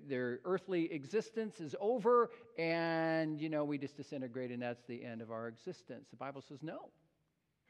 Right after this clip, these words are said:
No, it's not. There's eternity.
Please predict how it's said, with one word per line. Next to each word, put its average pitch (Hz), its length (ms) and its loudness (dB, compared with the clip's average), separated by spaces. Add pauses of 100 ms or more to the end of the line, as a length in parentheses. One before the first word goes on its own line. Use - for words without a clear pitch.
(800)
No, 202 140 0
it's - 160 -8
not. 254 360 -4 (1400)
There's 143 200 -2
eternity. 175 640 -4